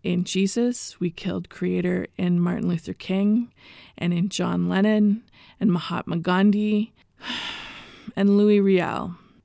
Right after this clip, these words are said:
and Sitting Bull and Fred Hampton and Chet Waddy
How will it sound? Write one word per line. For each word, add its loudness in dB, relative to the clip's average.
and 4
Sitting 0
Bull 0
and 0
Fred -2
Hampton -2
and -2
Chet -2
Waddy 0